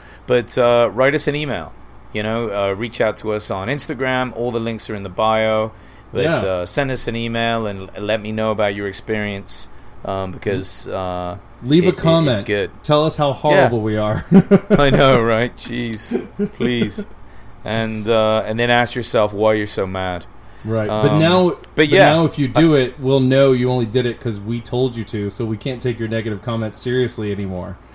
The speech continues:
Speaker 1: We love you
Speaker 2: Oh.
Speaker 1: for it. I'm not gonna look
Speaker 2: Yeah.
Speaker 1: at it anyway, so it doesn't matter.
Speaker 2: Yeah, not a
Speaker 1: But
Speaker 2: chance.
Speaker 1: this one,
Speaker 2: <laughs>
Speaker 1: this one, it was a great. I love all these guys getting together. I'm pumped
Speaker 2: It's fucking
Speaker 1: for
Speaker 2: great.
Speaker 1: how, how they get through their Sober October. I love that they've done this four years in a row, and it's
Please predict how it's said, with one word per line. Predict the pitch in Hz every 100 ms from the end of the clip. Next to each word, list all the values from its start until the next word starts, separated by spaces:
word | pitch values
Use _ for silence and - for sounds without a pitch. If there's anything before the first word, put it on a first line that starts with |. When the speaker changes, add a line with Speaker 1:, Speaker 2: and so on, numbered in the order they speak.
| - - - -
Speaker 1:
We | 113
love | 110 107 104 98
you | 90
Speaker 2:
Oh. |
Speaker 1:
for | 87 87 85
it. | -
I'm | 131
not | 170
gonna | 160 139
look | 131 127 127
Speaker 2:
Yeah. |
Speaker 1:
at | 120
it | 107
anyway, | 117 101 85
so | 85 92
it |
doesn't | 101 92
matter. | 92 117
Speaker 2:
Yeah, | 147 104
not | 101 104
a | 104
Speaker 1:
But | 143
Speaker 2:
chance. | 90 - -
Speaker 1:
this | 117 147 -
one, | 143 143 139 - -
Speaker 2:
<laughs> |
Speaker 1:
this | - 123 123 147
one, | 120 123 117
it | 107 90
was | 104 98
a |
great. | 95 104 110 107 104 - - -
I | 104
love | 110 117 110 -
all | 113
these | 113 113 -
guys | 104 101
getting | 107 101 90
together. | 92 98 95 98 82
I'm | 90
pumped | - 110 101
Speaker 2:
It's | 156
fucking | 104
Speaker 1:
for | 95
Speaker 2:
great. | 123 139 - - -
Speaker 1:
how, | 98 107 113 110 104 98
how | 107
they | 104 101
get | 101 98
through | 104 101
their | 95
Sober | - 104 98 92
October. | 90 98 92
I | 92
love | 101 117 98
that |
they've | 101 95
done | 98 95
this | 95 -
four | - 101
years | 98 98 95
in | 98
a | 95
row, | 95 92 92 90
and | 90 90
it's | 90